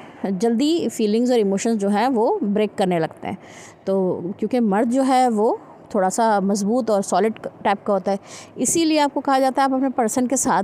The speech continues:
रहें। इससे क्या होगा कि आप उसकी प्रेजेंस उसके साथ रहेंगे तो आपको उसका भी कुछ ना कुछ असर मिलता रहेगा, उसकी जो है, अ, मतलब कि आपस में आप दोनों एक दूसरे से एनर्जी जो एक्सचेंज करते हैं, ऐसा नहीं है सिर्फ आप ही देती हैं, वो भी आपको देता है, तो आपको इतनी ज़्यादा तकलीफ़ नहीं होगी,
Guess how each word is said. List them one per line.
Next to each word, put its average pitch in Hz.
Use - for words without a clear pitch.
रहें। 208
इससे 262
क्या 285
होगा 269
कि 269
आप 226
उसकी 254
प्रेजेंस 220
उसके 247
साथ 233
रहेंगे 220
तो 226
आपको 202
उसका -
भी 233
कुछ 240
ना 220
कुछ 226
असर 214
मिलता 202
रहेगा, 202
उसकी 220
जो 214
है, 214
अ, 190
मतलब 190
कि 208
आपस 202
में 226
आप 208
दोनों 208
एक 202
दूसरे 202
से -
एनर्जी 202
जो 208
एक्सचेंज 202
करते 185
हैं, 208
ऐसा 202
नहीं 208
है 233
सिर्फ 240
आप 185
ही 208
देती 196
हैं, 233
वो 185
भी 214
आपको 214
देता 185
है, 247
तो 294
आपको 262
इतनी 277
ज़्यादा 254
तकलीफ़ 247
नहीं 190
होगी, 165